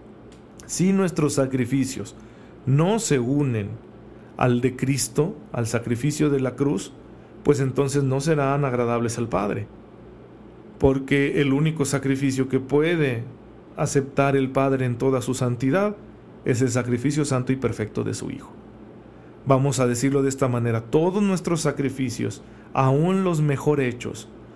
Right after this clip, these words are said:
solo pueden llegar hasta el Padre bañados en la sangre de Cristo, purificados por la sangre de Cristo, perfeccionados por la sangre de Cristo.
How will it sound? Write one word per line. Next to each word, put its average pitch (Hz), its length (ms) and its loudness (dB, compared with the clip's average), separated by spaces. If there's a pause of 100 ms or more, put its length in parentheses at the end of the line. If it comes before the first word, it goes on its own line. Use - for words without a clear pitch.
(160)
solo 160 520 2
pueden 156 320 2
llegar 135 260 2
hasta 135 220 -2
el 120 80 0
Padre 170 480 0 (480)
bañados 139 840 2
en 123 140 0
la 113 80 0
sangre 113 420 -2
de 110 120 -4
Cristo, - 440 -10 (560)
purificados 135 880 2
por 131 160 0
la 120 100 0
sangre 120 380 -2
de 110 140 0
Cristo, 113 440 -6 (360)
perfeccionados 135 1160 2
por 127 140 -2
la 120 100 0
sangre 120 340 -2
de 110 100 -2
Cristo. - 400 -10